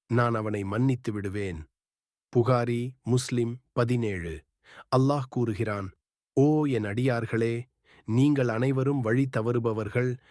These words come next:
நான் வழிகாட்டினாலன்றி. ஆகையால் என்னிடமே வழிகாட்டுதலை கேளுங்கள், நான் உங்களுக்கு வழிகாட்டுவேன்."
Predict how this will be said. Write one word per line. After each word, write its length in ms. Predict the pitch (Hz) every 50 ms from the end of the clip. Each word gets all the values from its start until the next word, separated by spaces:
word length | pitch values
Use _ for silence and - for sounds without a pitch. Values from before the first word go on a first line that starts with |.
| - - _
நான் 360 | - 123 131 135 139 139 123
வழிகாட்டினாலன்றி. 1300 | 117 123 139 151 135 - 131 120 117 - 117 110 110 107 107 107 101 98 92 82 98 90 80 78 - _ _ _ _ _ _ _ _ _
ஆகையால் 540 | - 117 127 123 - 131 123 120 117 123 120
என்னிடமே 580 | 101 107 113 120 120 113 123 120 123 131 135
வழிகாட்டுதலை 800 | 123 107 107 123 135 131 131 123 120 120 127 107 110 107 107 104 95
கேளுங்கள், 640 | - - 110 110 117 127 127 123 120 117 117 117 - _ _ _ _ _
நான் 300 | 110 113 123 127 127 123
உங்களுக்கு 540 | 120 117 110 107 107 98 - 113 101 101
வழிகாட்டுவேன்." 800 | 113 127 131 123 117 107 98 - 110 98 104 95 87 73 71 -